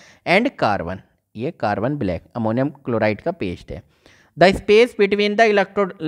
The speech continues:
electro is filled with a moist paste of ammonium chloride, अमोनियम क्लोराइड का भरा हुआ है, जिंक क्लोराइड का भरा हुआ है। The electrode reaction are complex,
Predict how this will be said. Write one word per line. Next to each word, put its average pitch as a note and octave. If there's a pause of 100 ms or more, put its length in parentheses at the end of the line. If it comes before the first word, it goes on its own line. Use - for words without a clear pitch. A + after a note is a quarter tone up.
(300)
electro F3
is G#3
filled G3+
with F#3
a A3+
moist G#3+ (100)
paste F3+
of B3 (120)
ammonium E3
chloride, D#3+
अमोनियम D#3+
क्लोराइड C3+
का D#3+
भरा D#3
हुआ F3
है, G#3
जिंक F3
क्लोराइड B2
का B2+
भरा A2+
हुआ A2
है। A2+ (460)
The E3
electrode A3
reaction A3
are G#3 (100)
complex, E3